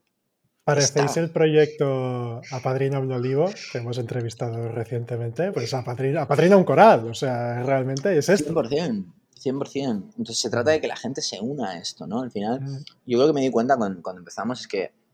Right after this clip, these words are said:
Speaker 2: yo solo puedo querer plantar un mon-, montón de corales, pero soy yo solo.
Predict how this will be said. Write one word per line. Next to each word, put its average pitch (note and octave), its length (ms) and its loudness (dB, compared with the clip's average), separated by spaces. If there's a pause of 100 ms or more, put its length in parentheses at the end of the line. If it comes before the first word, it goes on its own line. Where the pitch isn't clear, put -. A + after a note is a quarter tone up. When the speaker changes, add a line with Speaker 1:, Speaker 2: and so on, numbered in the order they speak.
(440)
Speaker 2:
yo A2+ 120 2
solo C#3 240 4
puedo B2+ 200 2
querer A#2+ 280 0
plantar G#2 300 -6
un A#2 100 -2
mon-, A#2 200 -2
montón A2 380 -6
de A2+ 80 -6
corales, A2 300 -4
pero F#2+ 160 -8
soy C3+ 260 -2
yo - 60 -8
solo. A2+ 320 0